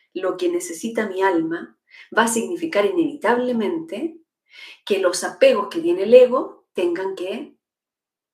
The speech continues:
soltarse. Es como un niño pequeño que está triste, entonces se come todos los dulces, va a la mamá amorosa y le dice, "No, mira, que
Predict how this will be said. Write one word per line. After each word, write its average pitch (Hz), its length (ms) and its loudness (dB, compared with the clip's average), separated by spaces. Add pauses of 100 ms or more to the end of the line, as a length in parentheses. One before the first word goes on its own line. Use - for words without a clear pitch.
(140)
soltarse. - 720 -12 (1160)
Es 220 100 -18
como 208 340 0
un 214 180 -2
niño 247 340 0
pequeño 247 500 0
que 214 200 -2 (240)
está 196 340 -4
triste, 269 360 -6
entonces 226 360 -4
se 208 120 -10
come 233 220 -4
todos 233 200 0
los 247 160 6
dulces, 254 340 -4
va 220 100 2
a 233 40 2
la 240 80 2
mamá 240 340 0
amorosa 240 540 0
y 233 40 -6
le 226 100 2
dice, 233 300 -2
"No, 240 200 -4
mira, 233 300 -6
que 208 200 -14